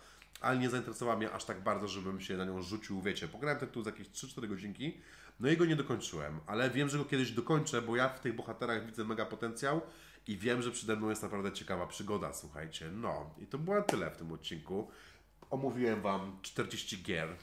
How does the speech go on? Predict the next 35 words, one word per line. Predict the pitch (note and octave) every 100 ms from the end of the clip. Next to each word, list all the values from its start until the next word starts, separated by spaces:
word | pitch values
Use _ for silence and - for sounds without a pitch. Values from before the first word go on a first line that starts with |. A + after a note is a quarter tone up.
| - - - -
z | -
pamięci. | F#3+ F#2+ - - E2+ F2+ - - - - -
Kurde, | - A#2+ A2 A2+ G#2+
no | C3
nie, | B2
nie | A2+ A#2
polecimy, | A#2 A2+ A2 E2+
słuchajcie, | - F2+ E2
już | E2
dalej, | E2+ E2+ F2+
zrobimy | E2+ F2+ F#2+
niedługo | F#2 G2
kolejny | F#2+ G2+ F2
odcinek. | E2 - E2+ F2 - - - -
Dajcie | - G#2+ G#2
mi | A2
znać | G2+ G2
w |
komentarzach, | - G2 F#2+ F#2+ F#2+
co | F#2+ F2+
w |
ogóle | F#2 F#2
sądzicie | F#2 F#2 -
na | F2
temat | F2+ F2 D#2
tego | E2+ E2+
formatu, | F#2+ F2+ G#2+ - F2 F2
tak? | F2+ E2+ - F2 E2 D#2+
E, |
tytułów | D#2+ D#2 F2 E2+ -
mamy | E2+ E2
jeszcze | E2 E2 -
do | F2
omówienia | F2 F2 F2+ F2+
około | E2+ - F2 F2 -